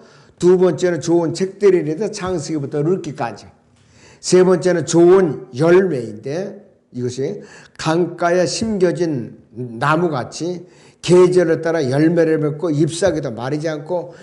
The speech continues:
무엇을 하든지 번성하게 되는 것. 그 다음에 네 번째는 좋은 성공을 거두는 것. 다섯 번째는 좋은 건강을 얻는 것. 여섯 번째는 좋은 생각들을 품고, 일곱 번째는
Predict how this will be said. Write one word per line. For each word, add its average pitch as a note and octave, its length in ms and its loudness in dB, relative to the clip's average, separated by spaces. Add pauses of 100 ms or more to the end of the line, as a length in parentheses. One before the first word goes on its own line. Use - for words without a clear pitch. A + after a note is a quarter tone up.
(140)
무엇을 F#3 600 4
하든지 D#3 380 -6
번성하게 B2 600 -6
되는 D3 240 -2
것. G2+ 140 -10 (1000)
그 E3 100 0
다음에 E3 200 4
네 F3 200 6
번째는 E3+ 380 2
좋은 D#3+ 460 4
성공을 G3 580 2
거두는 A2+ 360 -10
것. C#3+ 160 -16 (920)
다섯 D3+ 260 0
번째는 D3+ 280 0
좋은 F3+ 480 6
건강을 F3 880 2 (960)
얻는 F#3+ 380 4
것. C#3 340 -8 (240)
여섯 B2+ 220 -4
번째는 C3+ 460 -8 (320)
좋은 B2+ 680 -4
생각들을 D3+ 800 -4
품고, G3+ 720 0
일곱 C3 240 -6
번째는 C#3+ 440 -6